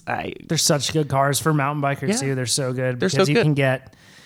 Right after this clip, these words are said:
Speaker 2: to places that you, they, they, you can get something like a, just a full on bro rack on the back and line
Speaker 1: The
Speaker 2: up,
Speaker 1: North
Speaker 2: like,
Speaker 1: Shore?
Speaker 2: yeah,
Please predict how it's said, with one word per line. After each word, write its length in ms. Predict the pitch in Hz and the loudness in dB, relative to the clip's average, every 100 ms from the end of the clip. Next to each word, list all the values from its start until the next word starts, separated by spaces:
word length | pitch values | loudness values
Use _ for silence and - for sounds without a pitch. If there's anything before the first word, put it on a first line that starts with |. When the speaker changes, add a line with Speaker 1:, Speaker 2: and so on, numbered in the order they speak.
| - - - | -20 -20 -10
Speaker 2:
to 80 | - | -4
places 340 | 156 165 139 151 | 0 0 0 0
that 160 | 147 147 | -2 -2
you, 140 | 160 | -2
they, 300 | 160 151 147 | 2 2 2
they, 200 | 151 160 | -2 -4
you 220 | 135 151 156 | -4 -6 -4
can 220 | 151 147 | -2 0
get 180 | 143 147 | -2 -2
something 300 | 160 147 147 | -4 -2 -2
like 220 | 135 - | -2 -2
a, 140 | 123 123 180 156 - - - 175 | -6 -8 -12 -14 -14 -20 -16 -4
just 260 | 160 139 | -2 -2
a 80 | 131 | -4
full 260 | 110 165 156 | -2 0 2
on 220 | 147 143 117 | 4 2 0
bro 320 | 131 135 147 | 2 4 4
rack 340 | 143 147 147 160 | 4 2 2 2
on 100 | 143 | 0
the 80 | |
back 320 | 131 131 143 147 | 2 0 0 -2
and 100 | 131 | -4
line 200 | 127 127 | -2 -2
Speaker 1:
The 60 | |
Speaker 2:
up, 60 | 123 | -2
Speaker 1:
North 120 | 110 | -2
Speaker 2:
like, 60 | 123 | -2
Speaker 1:
Shore? 240 | - 113 135 | 0 0 -2
Speaker 2:
yeah, 340 | 165 147 131 | -2 0 0